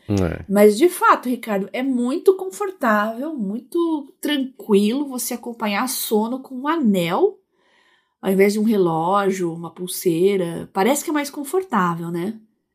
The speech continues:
Speaker 1: Uhum.
Speaker 2: Então, eu, eu acostumei a dormir com a minha, né? Mas já é questão de costume mesmo. E porque é pequenininha, né?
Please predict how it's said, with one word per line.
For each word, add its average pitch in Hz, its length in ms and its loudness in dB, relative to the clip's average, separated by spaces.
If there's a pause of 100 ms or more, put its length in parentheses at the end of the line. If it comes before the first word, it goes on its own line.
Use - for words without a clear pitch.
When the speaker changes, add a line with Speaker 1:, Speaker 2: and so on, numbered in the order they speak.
(120)
Speaker 1:
Uhum. 107 180 -4 (220)
Speaker 2:
Então, 208 360 0
eu, 220 280 0 (300)
eu 240 120 2
acostumei 330 680 0
a 190 40 0
dormir 220 300 0
com 220 140 -8
a 294 60 -2
minha, 185 360 -4
né? 180 340 -12
Mas 185 140 -12
já 220 80 -10
é 233 40 -10
questão 294 280 -8
de 285 80 -12
costume 370 460 2
mesmo. 196 400 0 (340)
E 180 80 -2
porque 214 420 -4
é 202 100 6
pequenininha, 240 760 -2
né? 180 280 -12